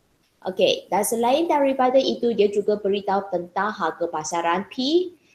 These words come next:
dan harga pasaran dia sama dengan lima seunit. Okey, lima ringgit seunit. Okey, jadi soalan yang diminta berdasarkan jadual. Pada setiap tingkat keluaran, hitung jumlah hasil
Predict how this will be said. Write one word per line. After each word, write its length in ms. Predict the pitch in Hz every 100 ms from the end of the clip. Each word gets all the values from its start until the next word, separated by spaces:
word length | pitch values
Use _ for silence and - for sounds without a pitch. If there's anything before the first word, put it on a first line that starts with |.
| _
dan 80 | 180
harga 320 | 185 196 220
pasaran 560 | 220 196 190 196 208 220
dia 160 | 208
sama 400 | 214 190 175 180
dengan 400 | 185 185 196 269 - _ _ -
lima 480 | 185 220 202 196
seunit. 640 | 196 165 156 156 156 139 - _
Okey, 240 | 143 185 185
lima 240 | 175 170
ringgit 240 | 165 160 160
seunit. 560 | 151 156 175 262 - - _ - _
Okey, 160 | 196 156
jadi 240 | 170 175 262
soalan 480 | 262 226 240 262 240
yang 160 | 226
diminta 720 | 226 226 226 226 185 - - - _ _ _ _
berdasarkan 720 | - 180 190 196 254 254 226 233
jadual. 560 | 208 190 170 120 - - _ _ _ _ -
Pada 400 | 202 202 277 330
setiap 480 | - 220 226 202 -
tingkat 400 | 185 185 - -
keluaran, 560 | 156 147 156 175 311 392 - _ _ _ _ _
hitung 720 | _ 277 269 294 254 - 147 151
jumlah 480 | 208 226 214 208
hasil 560 | 202 190 175 - 156 -